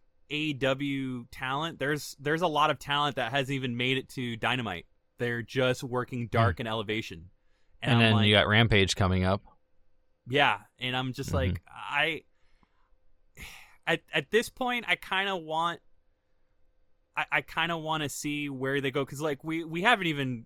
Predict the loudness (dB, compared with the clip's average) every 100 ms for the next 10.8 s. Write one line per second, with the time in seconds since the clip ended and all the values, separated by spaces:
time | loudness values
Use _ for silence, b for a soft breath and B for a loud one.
0 | -6 -2 -2 -2 0 4 4 4 0 -2
1 | -2 -2 -4 -2 -2 0 0 -2 -4 _
2 | _ -4 0 0 0 -6 -6 -8 -10 _
3 | -20 -6 0 2 2 2 2 2 0 -4
4 | 0 4 6 4 0 2 4 6 4 2
5 | 2 2 4 6 6 6 6 6 6 4
6 | -2 -16 -20 _ -2 -2 0 0 2 2
7 | 0 4 4 4 0 0 0 0 -2 -2
8 | -4 -6 _ _ _ _ _ _ -6 -6
9 | -2 -2 -2 -4 -4 -2 -2 -4 -6 -8
10 | 0 0 2 0 2 -4 -4 -12